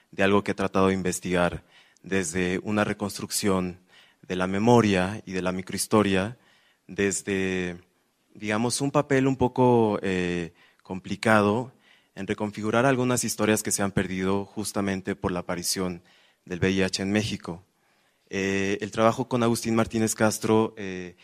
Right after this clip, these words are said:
implicó una serie de trabajos con testimonios de gente que sobrevivió a la, a la, a la aparición del virus, pero que sin embargo habla de una lucha social muy importante que atraviesa prácticas artísticas con mundos activistas, ¿no? Para mí,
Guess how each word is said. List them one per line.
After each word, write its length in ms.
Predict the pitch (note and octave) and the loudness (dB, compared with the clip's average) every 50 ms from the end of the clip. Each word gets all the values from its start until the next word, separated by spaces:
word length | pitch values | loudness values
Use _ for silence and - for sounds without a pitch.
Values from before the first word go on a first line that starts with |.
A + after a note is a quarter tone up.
| - _ _ _ | -20 _ _ _
implicó 480 | - G2+ F#2 - - G2+ G2+ - G#2 G#2 | -10 -10 -8 -6 -6 -4 -2 0 0 2
una 200 | G#2 G#2+ G#2+ G#2+ | 2 2 2 0
serie 260 | G#2 - G2+ G2 G2+ | 0 -2 0 0 0
de 100 | G2+ G2 | 0 0
trabajos 520 | - F#2+ G2 F#2 F#2+ F#2 - - G#2 F#2+ - | 0 -2 -2 -2 -2 -2 -2 -4 -4 -4 -4
con 160 | - F#2+ F2+ | -6 -8 -8
testimonios 540 | - F#2 - - G2 G2+ G#2 G#2 G#2 G2+ F#2+ | -10 -12 -12 -8 -2 0 0 2 2 0 -2
de 80 | G2 | -4
gente 380 | F#2 - G2+ F#2+ F2+ - G2 - | -6 -4 -6 -4 -2 -4 -4 -4
que 300 | - F#2+ F2 E2 D#2 - _ _ _ _ _ _ _ | -6 -6 -6 -6 -8 -10 _ _ _ _ _ _ _
sobrevivió 720 | - - - F2+ F2+ F#2 F2+ F2+ F2+ F2+ G2 G2 G2 G2 | -10 -8 -6 -4 -4 -4 -4 -4 -4 0 2 4 4 4
a 40 | G2 | 2
la, 420 | F#2+ F#2 F2 E2+ E2 E2 D#2 - _ _ - - _ _ _ _ _ _ _ _ | 2 0 -2 -2 -2 -6 -8 -12 _ _ -20 -20 _ _ _ _ _ _ _ _
a 80 | - E2+ | -10 -4
la, 160 | F2 F2+ E2 | -2 -2 -2
a 140 | E2 - F#2+ | -2 -4 -4
la 80 | F#2 | -4
aparición 420 | F2+ - F#2+ F2+ F#2 - - A2 A2 | -4 -4 -4 -4 -2 -2 -2 0 0
del 140 | A#2 A#2 A2+ | -2 0 0
virus, 520 | C3 C3 A#2 G#2+ G#2 C#3+ D#3+ - - - _ _ _ _ _ _ _ _ _ _ _ _ _ _ | 0 0 0 0 -2 -4 -6 -6 -10 -12 _ _ _ _ _ _ _ _ _ _ _ _ _ _
pero 220 | _ A#2 A#2 A#2 A2+ | _ 2 2 2 2
que 80 | - | 2
sin 180 | A#2+ - C3 B2 | -2 -2 -2 0
embargo 400 | B2 B2+ B2+ C3+ C3+ C3 C3 B2+ | 2 4 4 4 6 6 6 6
habla 220 | B2 B2 B2 B2 | 6 6 6 4
de 80 | A#2 A#2 | 2 2
una 160 | A2+ A2+ A2+ | 2 2 2
lucha 240 | A2 A2 G#2+ A2+ A2 | 0 0 0 -2 -2
social 320 | - G#2+ G2 - G#2+ G#2 | -2 -2 -2 0 0 0
muy 140 | G#2+ G#2+ A2 | 2 0 0
importante 560 | G#2+ G2+ - G2 - - G2 F#2+ F2+ - G2 | -2 -4 -4 -8 -4 -4 -4 -4 -4 -6 -6
que 80 | - G2+ | -6 -6
atraviesa 420 | F#2 F#2 F2+ F2+ F#2 F2 - F#2+ | -4 -4 -4 -4 -2 -4 -4 -6
prácticas 480 | - - G2 F#2 - G2+ - G2+ F#2+ - | -4 -4 -4 -4 -4 -6 -6 -6 -6 -6
artísticas 760 | F2 - - - G2+ - - A2 - - A2+ B2 B2+ - - _ _ _ _ _ _ _ _ _ | -8 -10 -10 -10 -10 -8 -8 -8 -4 -4 -4 -4 -6 -10 -16 _ _ _ _ _ _ _ _ _
con 280 | - F#2 F#2 F#2 F#2+ | -8 -8 -6 -6 -6
mundos 380 | F#2 A2 A#2 A2+ A2 A#2 A2 - | -4 -2 -2 0 0 0 0 0
activistas, 640 | F#2+ F#2 _ - F2+ F2+ F2 - - - E2+ E2 F2+ | -4 -6 _ -10 -8 -8 -8 -6 -6 -8 -8 -6 -4
¿no? 180 | G2 A2 A2 | -4 -4 -4
Para 200 | - G#2+ G2 G2 | -4 -4 -4 -2
mí, 300 | G#2 A2 A2 A2+ A2 A2 | 0 0 0 0 -2 -4